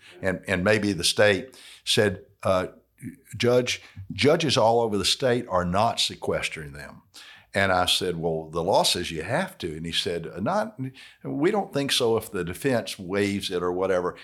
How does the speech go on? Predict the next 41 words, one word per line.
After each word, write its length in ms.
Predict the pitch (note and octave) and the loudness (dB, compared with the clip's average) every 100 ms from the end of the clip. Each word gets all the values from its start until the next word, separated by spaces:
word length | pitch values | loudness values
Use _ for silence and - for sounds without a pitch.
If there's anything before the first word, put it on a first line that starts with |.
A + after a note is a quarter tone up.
| - | -6
And 140 | G#2+ C#3 | 0 2
he 100 | E3 | 4
gave 240 | C#3+ B2+ | 4 4
me 80 | A2 | 2
a 80 | G#2 | 2
list 300 | A#2 B2 - | 2 2 -4
of 60 | - | -4
four 280 | C3+ B2+ | 0 2
judges. 520 | G#2+ A#2+ B2 G#2 F2+ - - _ - | 2 2 2 -2 -6 -8 -18 _ 0
And 160 | G#2+ G#2 | 2 2
at 120 | G#2 | 0
the 120 | - | -2
end 220 | D3+ G3 | 0 0
of 80 | - | 0
the 120 | A2+ | -2
day, 500 | G#2 F#3+ E3+ D#2+ D2 - | 2 4 2 0 -8 0
all 280 | D3+ G#3+ F#3+ | 2 2 2
of 100 | C#3 | 2
them 100 | G#2+ | 2
were 100 | G2+ - D3 | 0 2 2
saying 300 | D3 B2 A2+ | 2 2 0
to 100 | G2+ | -2
me, 440 | B2 F3 D#2+ D#2 _ _ _ _ _ _ - - | 0 -2 -6 -12 _ _ _ _ _ _ -16 0
"You, 200 | A2+ E3+ - | 0 0 -4
you, 180 | F2 D3+ | 0 2
sequ-, 380 | D#3 - - - - | 2 0 -4 -16 -16
you 220 | D3+ - - | -10 -10 -8
thinking 320 | - D#3 D#3+ | -2 0 0
about 220 | G2 G2 - | 2 2 2
sequestering? 880 | G#2 - G#2+ F#3+ - G#3+ G#3 G3+ G3 - - - | 0 0 0 0 0 -4 -2 -4 -6 -12 -10 0
Do 80 | G#2+ | 4
you 200 | C3 D3+ | 4 6
wanna 200 | F3+ F#3 | 6 6
get 240 | C#3+ E3 C3+ | 6 4 6
reelected?" 720 | F#3 F3 D3 G3 G3 - G#3+ G#3+ - E3 - - | 6 8 8 6 4 0 2 0 0 -2 0 2
You 80 | E3 | 4
know, 180 | D#3+ C#3+ | 6 6
and, 300 | C#3 C3+ C3 | 6 6 8
um, 300 | B2+ A#2+ A2 - - | 8 6 2 -8 -4
and 320 | B2 B2+ B2 - F#2+ | 2 2 2 -4 -2
I, 200 | G2+ A2+ | 2 2